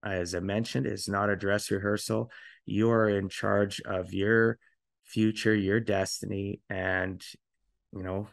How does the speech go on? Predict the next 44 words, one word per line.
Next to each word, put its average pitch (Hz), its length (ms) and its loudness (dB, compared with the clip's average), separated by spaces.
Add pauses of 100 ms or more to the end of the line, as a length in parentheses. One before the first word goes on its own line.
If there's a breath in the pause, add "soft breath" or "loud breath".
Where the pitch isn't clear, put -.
(140)
it's 92 200 -6
never 98 260 0
too - 160 -2
late 107 240 2
to - 80 -6
give 107 180 0
a 104 60 0
heck 123 300 -2
and - 100 -8
start 101 500 -2
this 104 340 -4
moment. 117 520 2 (500 loud breath)
Once 101 420 0
this 110 260 2
episode 107 680 2
is 95 220 0
done, 101 400 0 (640 soft breath)
spend 95 380 -2
some 104 180 0
time 104 500 0 (400)
and 92 380 -4
you 98 240 -2
will 95 540 0 (460)
learn 95 400 -2
to - 120 -14
give 92 160 -2
a 95 60 -2
heck 98 240 -6
about 95 320 -6
your 92 100 -2
life. 101 420 -2
And 92 320 -6
if 98 180 -6
you 95 140 0
already 104 320 2
are 107 180 4
giving 110 300 0
a 107 60 0
heck 110 280 -2
and 101 80 -4
you're 92 100 -4
just 95 260 -8
looking 104 300 -2
at 95 160 -2